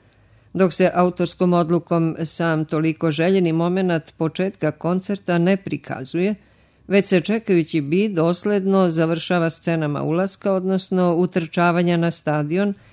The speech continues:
i prvim afektivnim izjavama posle toga. Vašar taština i festival ispraznosti se, uprkos za to idealnoj prilici, ne problematizuje uopšte,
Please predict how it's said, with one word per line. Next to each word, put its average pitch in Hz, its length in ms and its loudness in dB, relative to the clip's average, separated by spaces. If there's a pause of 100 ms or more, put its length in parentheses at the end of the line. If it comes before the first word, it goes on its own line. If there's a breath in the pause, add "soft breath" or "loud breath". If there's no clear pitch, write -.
(260 soft breath)
i 220 140 2
prvim 180 640 2
afektivnim 160 840 0
izjavama 151 640 -2 (140)
posle - 320 -8
toga. 135 520 -8 (1400 soft breath)
Vašar 240 340 0
taština 180 600 2
i 175 120 4
festival 180 560 2
ispraznosti 208 800 0
se, 202 240 -2
uprkos 190 720 0 (200)
za 170 260 0
to 175 180 -2
idealnoj 156 520 2
prilici, 156 560 2
ne 156 160 4
problematizuje 170 1000 0
uopšte, 147 560 -4